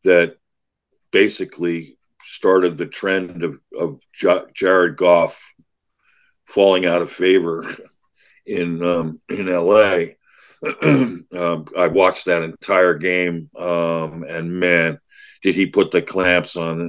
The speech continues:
on the off tackle play, everything, the def-, defensive discipline to stay in your lanes for cutbacks.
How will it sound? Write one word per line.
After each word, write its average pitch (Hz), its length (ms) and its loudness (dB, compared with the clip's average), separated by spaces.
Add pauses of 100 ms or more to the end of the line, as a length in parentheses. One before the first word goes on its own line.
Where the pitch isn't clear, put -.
on 80 400 -10 (100)
the 82 220 -6
off 80 240 -4
tackle 104 500 0
play, 101 220 -2 (120)
everything, 85 600 -2
the 78 160 -12 (120)
def-, 101 280 -4 (440)
defensive 92 560 -4
discipline 98 520 -2
to 82 80 -8
stay 92 380 -2
in 87 80 -4
your 82 200 -2
lanes 98 500 -4 (340)
for - 140 -6
cutbacks. 107 920 0